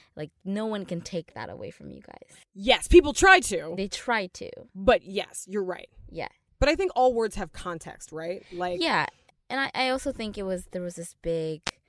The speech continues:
Speaker 1: controversy. I remember with Oprah. I don't, I remember, do you remember this? When
Speaker 2: Huh,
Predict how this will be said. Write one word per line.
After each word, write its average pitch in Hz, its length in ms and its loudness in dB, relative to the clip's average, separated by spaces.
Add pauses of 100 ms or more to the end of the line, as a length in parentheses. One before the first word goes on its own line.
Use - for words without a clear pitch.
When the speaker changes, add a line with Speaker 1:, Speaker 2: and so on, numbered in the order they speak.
(200)
Speaker 1:
controversy. 160 960 -10
I - 60 -10
remember 190 240 -6
with 175 140 -10
Oprah. 175 520 -6
I - 60 -10
don't, 185 180 -10
I - 60 -10
remember, 185 480 -8 (100)
do 196 80 -14
you 208 60 -10
remember 226 240 -12
this? 240 320 -10 (360)
When 196 220 -8
Speaker 2:
Huh, - 260 -10